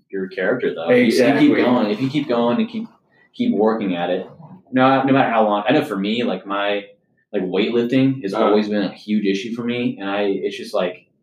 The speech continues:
Speaker 1: yeah, you know, I could, I could watch somebody snatch two hundred eighty pounds or whatever, and just be like, "Wow, I'll never do that," or, like, I'll just keep, like, working on what I can work on.
Speaker 2: Yeah,
Speaker 1: You know what I mean?
Speaker 2: see, I got that dynamic when you and I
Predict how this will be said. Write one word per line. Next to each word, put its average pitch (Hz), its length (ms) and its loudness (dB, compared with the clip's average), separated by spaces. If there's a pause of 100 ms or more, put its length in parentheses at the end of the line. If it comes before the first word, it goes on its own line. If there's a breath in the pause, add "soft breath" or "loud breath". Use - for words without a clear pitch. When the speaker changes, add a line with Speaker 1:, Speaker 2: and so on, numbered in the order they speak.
(880)
Speaker 1:
yeah, 104 180 -4
you 131 120 6
know, 131 80 6
I 131 60 6
could, 131 260 0
I 117 120 0
could 104 80 0
watch 98 220 2
somebody 120 260 -2
snatch 98 520 -6
two 113 100 -10
hundred 104 280 -4
eighty 95 140 -4
pounds 95 320 -8
or 107 40 -4
whatever, 110 340 0
and 98 120 -4
just 98 100 -14
be 98 80 -2
like, 90 160 0
"Wow, 90 180 0
I'll 92 80 -2
never 90 180 -4
do 90 120 0
that," 104 280 2
or, 98 160 0
like, 90 260 0
I'll 90 140 2
just 95 160 -4
keep, 95 220 -2
like, 87 200 -4
working 85 300 -6
on 85 100 -16
what 78 120 -10
I - 100 -12
can 131 100 -20
work 135 220 -16
on. - 160 -20 (140)
Speaker 2:
Yeah, 175 80 4
Speaker 1:
You - 0 -
know 175 60 2
what - 60 0
I 196 60 0 (160)
mean? 143 100 8
Speaker 2:
see, - 60 4
I 156 200 4
got 151 260 2
that 120 180 4
dynamic 110 580 2
when 110 220 2
you 135 160 4
and 143 100 4
I 120 360 2